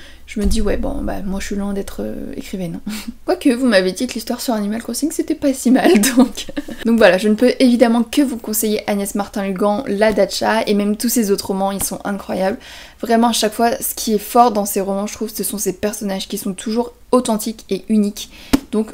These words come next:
foncez. <laughs> Ensuite, changement de registre complet, j'ai lu Dix-neuf femmes, les Syriennes racontent de Samar Yazbek, publié chez les éditions Pocket.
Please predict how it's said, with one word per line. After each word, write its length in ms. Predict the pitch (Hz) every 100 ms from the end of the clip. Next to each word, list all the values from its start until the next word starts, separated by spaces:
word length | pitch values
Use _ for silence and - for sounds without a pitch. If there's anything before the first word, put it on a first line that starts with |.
| -
foncez. 360 | - 202 - - 226
<laughs> 160 | -
Ensuite, 280 | 240 240 269
changement 300 | 269 247 247
de 80 | 233
registre 400 | 226 226 - 208
complet, 420 | 240 233 269 294 240
j'ai 120 | 233
lu 300 | 214 285 277 -
Dix-neuf 400 | 214 269 254 220
femmes, 280 | - 220 233
les 120 | 202
Syriennes 380 | - 233 240 247
racontent 380 | 214 196 247 233
de 120 | 208
Samar 440 | 202 214 208 226
Yazbek, 640 | 220 202 - - - - -
publié 380 | 226 196 214 247
chez 180 | -
les 200 | 214 190
éditions 340 | 190 190 - 233
Pocket. 540 | - 196 - - -